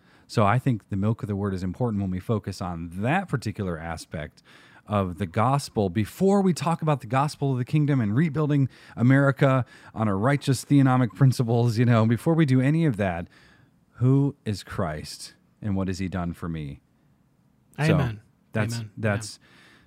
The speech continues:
Speaker 2: Yeah.
Speaker 1: that's important. Um, I think there are preachers who only dole the milk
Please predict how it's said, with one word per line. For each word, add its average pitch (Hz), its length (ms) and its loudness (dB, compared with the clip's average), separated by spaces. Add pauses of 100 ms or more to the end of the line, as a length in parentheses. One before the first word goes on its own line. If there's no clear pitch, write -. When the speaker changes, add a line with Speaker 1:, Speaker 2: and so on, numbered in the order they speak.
(140)
Speaker 2:
Yeah. - 60 -20 (200)
Speaker 1:
that's 107 200 -4
important. 95 400 -4 (140)
Um, 123 280 2 (420)
I 123 80 0
think 127 240 2
there 123 180 2
are 107 260 0
preachers 127 560 0
who 127 180 4
only 120 520 4 (440)
dole 113 500 2 (380)
the 107 160 0
milk 113 340 4